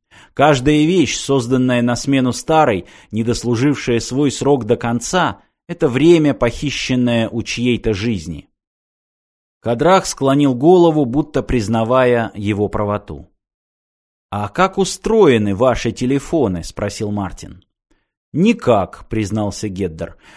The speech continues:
«Мы лишь недавно оценили возможности, которые дает электричество». Рожденный осенью что-то сказал в микрофон.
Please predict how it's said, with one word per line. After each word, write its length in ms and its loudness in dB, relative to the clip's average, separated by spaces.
«Мы 240 2
лишь 260 2
недавно 720 2
оценили 720 0
возможности, 880 0
которые 440 -2
дает 380 2
электричество». 840 -6
Рожденный 800 -2
осенью 760 2
что-то 320 -6
сказал 420 0
в 60 -4
микрофон. 640 -6